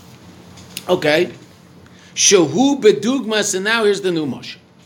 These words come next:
Melech she'osa suda, Melech makes a suda, he makes a gra-, grand meal, a, a, a feast. Kings only make feasts. Umishta, a feast. Bishvil hasarim hagdolim, for the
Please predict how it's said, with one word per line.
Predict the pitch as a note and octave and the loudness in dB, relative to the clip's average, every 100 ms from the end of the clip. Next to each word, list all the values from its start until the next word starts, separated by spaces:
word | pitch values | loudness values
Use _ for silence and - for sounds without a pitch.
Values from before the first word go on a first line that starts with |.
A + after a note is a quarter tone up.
| - - - - | -20 -20 -20 -10
Melech | A#2 D#3 B3 D4 C#4+ C#4 | -4 0 2 4 2 0
she'osa | - G3 F3 C4+ - - G3+ | -2 -2 0 0 0 -2 0
suda, | - A#3+ D4 C4 A3+ G#3 | -2 -2 -6 -4 -2 -2
Melech | F#3+ A#3+ B3 - | 0 0 0 -2
makes | G#3+ A3 - | -6 -4 -4
a | |
suda, | E3+ - C#4 A3 | -2 -2 -4 -4
he | F#3+ | -2
makes | A3 A3+ | -2 -2
a | |
gra-, | E3+ C3 G#3+ A#3 A3 | -8 -4 0 0 0
grand | G3 A#3+ A3+ G3+ | -2 -2 -2 0
meal, | A#3 A3+ C#3+ A2+ | 4 4 4 0
a, | |
a, | B2 C3 B2 | -4 -4 -4
a | - | -8
feast. | - E4 A#3+ - - - - - - - - | -2 0 2 0 -2 -6 -20 -20 -20 -20 -10
Kings | G#3 F3+ | -6 -4
only | F#3 E3+ | -2 -2
make | D#3+ D#3 | -2 -4
feasts. | - A#2 - - - - - - A#2 - - - - - - - - - - - - - B2+ | -8 -8 -8 -8 -6 -8 -10 -16 -18 -18 -20 -20 -20 -20 -20 -20 -20 -20 -20 -20 -20 -20 2
Umishta, | D#3 F#3+ C#4 - - F3 A2+ - | 4 6 4 2 2 0 -2 -10
a | A3 B3 - | -12 -12 -8
feast. | G4 - - - - _ _ _ - - - - | -8 -8 -12 -20 -20 _ _ _ -20 -20 -20 -6
Bishvil | C#3+ F3+ - C3+ C3 A#3 C4+ A3+ | 0 2 2 0 0 2 4 4
hasarim | F#3+ - - F#3+ G#3 B3+ A#3+ A3+ G#3 F3+ | 2 2 2 2 0 2 2 0 -4 -10
hagdolim, | C#3+ D#3 C3+ A#2 D#3+ A#3 B3 A3 G3+ F3+ E3 | -12 -12 -12 -6 0 0 0 -2 -4 -4 -4
for | E3+ | -6
the | D#3+ C#3+ | -4 -6